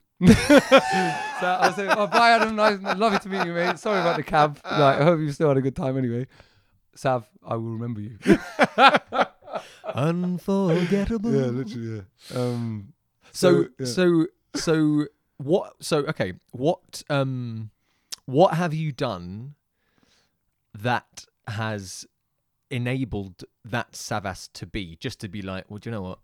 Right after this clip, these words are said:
Speaker 2: It's, yeah, you know, I, I fucked up. It's cool." How, how, how have you, how have you changed from the Savas that, that would have been so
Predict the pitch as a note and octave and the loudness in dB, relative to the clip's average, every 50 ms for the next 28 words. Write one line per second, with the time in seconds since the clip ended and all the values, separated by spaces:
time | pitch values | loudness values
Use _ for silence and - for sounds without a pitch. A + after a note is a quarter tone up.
0 | _ - G2+ - - - - _ - F#2 F2+ F2+ G#2 G2+ F#2+ F#2 F2+ - - - | _ -20 -20 -20 -20 -20 -18 _ -14 -14 -14 -14 -12 -12 -10 -10 -12 -12 -16 -20
1 | - - - _ _ - - - - - - - _ - - - _ _ _ _ | -20 -20 -20 _ _ -18 -18 -16 -16 -16 -16 -14 _ -14 -14 -14 _ _ _ _
2 | _ _ - _ - D#3 D3 D3 _ _ _ _ _ _ _ _ _ _ _ _ | _ _ -20 _ -8 -8 -8 -8 _ _ _ _ _ _ _ _ _ _ _ _
3 | _ - C3 C#3 D3+ C#3+ C#3+ D3+ D#3+ E3 E3 D#3+ D#3+ D3+ D3+ D#3 D3+ - - A#2+ | _ -2 -2 -2 0 0 0 0 2 2 2 2 2 0 0 -2 -4 -6 -6 -6
4 | C#3 D#3+ E3+ E3 E3 C3+ C3 C#3 D3 D3 C#3+ C#3 C3+ A#2+ A#2 _ _ _ C#3 D3 | -4 -2 0 -2 -2 -2 -4 -6 -6 -6 -6 -8 -8 -10 -14 _ _ _ -6 -6
5 | D#3+ D3+ D3 C#3+ - - - D3 C#3+ B2+ A#2 G#2+ - A2 G#2+ G#2+ - - C3 A#2 | -4 -4 -4 -6 -6 -6 -8 -8 -8 -8 -8 -10 -10 -10 -10 -10 -10 -10 -10 -10
6 | G#2+ G2 F#2+ - - _ - G#2 G2 - - _ A2 G2+ G2 - A2+ G2+ G#2+ A2+ | -8 -10 -12 -14 -14 _ -8 -8 -8 -8 -12 _ -12 -12 -12 -10 -10 -8 -8 -8
7 | G#2 F2+ - - G2 F2 E2+ F2 E2+ - - G2 F#2 F2+ F2 F2 | -8 -10 -10 -12 -10 -10 -10 -12 -12 -12 -10 -10 -10 -10 -12 -14